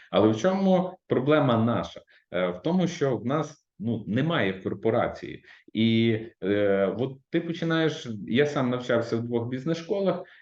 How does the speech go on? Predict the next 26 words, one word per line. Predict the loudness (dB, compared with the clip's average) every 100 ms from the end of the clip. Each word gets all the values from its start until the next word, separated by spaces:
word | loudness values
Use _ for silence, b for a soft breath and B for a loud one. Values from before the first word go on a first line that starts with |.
| -2
і |
ти | 0 0
починаєш | -2 -2 -2 0 -2
навчатися | -2 0 -2 -2 -4 -2
в |
бізнес-школі, | -2 -2 -4 -4 -4 -2 -2
тобі | -2 -2
дають | 0 0 -2 -4
якісь, | -6 -6 -6 -6
ем, | -2 -2 -2 -4 -4
окремі | -2 0 2 2 0
елементи | 0 0 0 0 0 2 2
управління, | 2 -2 -2 -4 -2 -4 -2 -2
да, | 0 0
там, | 0 -4 -8
тобі, | -8
наприклад, | -6 -4 -6 -6 -6
розповідають, | -8 -8 -6 -2 -2 -2
як | -6 -12
там | -12
найм | -4 -2 0 -2
зробити, | -4 -6 -4 -2 -4
тобі | 0 0
розповідають, | 0 0 0 2 2 0
як | -4
там | -8